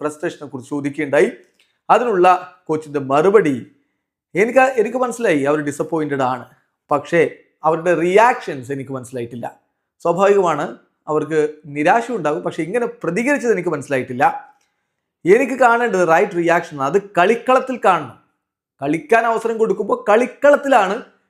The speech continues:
ഇതിൻ്റെ റൈറ്റ് റിയാക്ഷൻ കാണിക്കേണ്ടത്. അല്ലാതെ "ഞങ്ങൾ വിജയിച്ചൊരു മത്സരത്തിന് ശേഷമല്ല ഇങ്ങനെയുള്ള റിയാക്ഷൻ അല്ല വേണ്ടത്" എന്ന് കൃത്യമായിട്ടൊരു മുന്നറിയിപ്പ് പോലെ തന്നെ ഹാൻസി ഫ്ലിക്ക് പ്രതികരിക്കുന്നു. അതേസമയം ചില താരങ്ങൾക്ക്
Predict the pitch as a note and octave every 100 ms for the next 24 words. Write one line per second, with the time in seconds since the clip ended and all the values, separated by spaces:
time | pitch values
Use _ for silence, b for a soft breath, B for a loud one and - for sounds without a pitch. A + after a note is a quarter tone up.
0 | _ D3+ E3 D#3 D3 D3+ E3 D3 C#3+ D3+
1 | D3+ D3 C#3+ C#3 C3+ D3+ C#3 C#3 F3+ A#3
2 | A#3 C#3 A#2 _ _ _ _ _ C3+ D#3
3 | D#3+ C#3 E3+ B3+ B3+ A#3+ G3 F3+ G#3 G#3+
4 | G#3+ F#3 F3+ G3 D3 C#3+ F3+ E3+ - _
5 | _ D3+ F#3 C4 G#3+ E3 D3+ E3+ F3 E3
6 | D3+ C3+ D#3+ E3+ D#3 D#3 C#3+ C#3 G#3 A3+
7 | - B3+ G#3 E3+ E3+ C#3+ D3 E3 E3+ E3
8 | D3 D3+ D3+ C#3 F#3 - _ _ _ _
9 | _ C#3+ D3 D3+ D3+ C#3+ D3 D3 _ _
10 | C3+ C3+ D#3+ D#3 C3+ C3 C#3+ C#3+ D3 C#3+
11 | D3+ D3 D3 D#3 D#3+ D#3